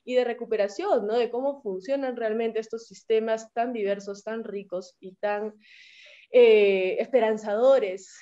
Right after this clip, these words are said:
¿no? para una situación de alto riesgo y variabilidad climática como los que estamos viviendo. Entonces, por ahí irían un poquito las, las dos respuestas a, a las preguntas que me, me plantearon. Muchísimas gracias.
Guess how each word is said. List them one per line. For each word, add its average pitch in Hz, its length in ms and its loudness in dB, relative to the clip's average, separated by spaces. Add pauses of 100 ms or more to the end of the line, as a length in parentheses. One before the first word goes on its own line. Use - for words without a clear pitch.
¿no? 214 340 0
para 202 160 0
una 202 120 -2
situación 202 680 -4
de 190 380 -2
alto 185 720 -4
riesgo 190 400 -6
y 190 60 -6
variabilidad 165 760 -6 (220)
climática 175 560 -10
como 165 160 -12
los 170 120 -18
que - 80 -20
estamos 165 380 -18
viviendo. - 340 -20 (280)
Entonces, 196 880 -6
por 185 220 -6
ahí 190 200 -4
irían 185 320 -8
un 175 120 -10
poquito 175 440 -10
las, 156 460 -14
las 175 160 -12
dos 175 160 -12
respuestas 165 500 -18
a, 151 200 -18
a 165 60 -20
las 160 160 -20
preguntas 156 400 -14
que 170 120 -10
me, 156 160 -10 (200)
me 147 120 -20
plantearon. 160 420 -12
Muchísimas 156 520 -20
gracias. - 280 -20